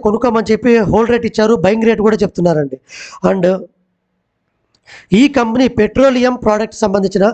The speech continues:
పెట్రోకెమికల్స్ మరియు ఇతర సెగ్మెంట్లలో అయితే నడుస్తూ ఉంటుందండి. And విండ్ మిల్ మరియు సోలార్ ఎనర్జీపై ఈ దృష్టి సాధించిందని మనం చెప్పుకోవడానికైతే ఖచ్చితంగా చాలా సంతోషపడాలండి. ఎందుకంటే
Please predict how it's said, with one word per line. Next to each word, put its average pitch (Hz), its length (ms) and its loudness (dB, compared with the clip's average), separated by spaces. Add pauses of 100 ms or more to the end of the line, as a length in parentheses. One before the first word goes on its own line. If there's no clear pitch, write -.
(320)
పెట్రోకెమికల్స్ 220 800 0
మరియు 208 320 2
ఇతర 226 360 0 (260)
సెగ్మెంట్లలో 226 680 0
అయితే 233 420 -2
నడుస్తూ 190 280 0
ఉంటుందండి. 175 420 0 (520)
And 180 160 0 (160)
విండ్ 262 320 2 (100)
మిల్ 240 180 2 (260)
మరియు 214 240 2
సోలార్ 240 540 0
ఎనర్జీపై 202 720 0 (340)
ఈ 202 140 4
దృష్టి 196 320 0
సాధించిందని 202 600 0
మనం 190 140 0
చెప్పుకోవడానికైతే 202 540 -2
ఖచ్చితంగా 220 560 0 (440)
చాలా 202 100 2
సంతోషపడాలండి. 190 720 0
ఎందుకంటే 220 420 0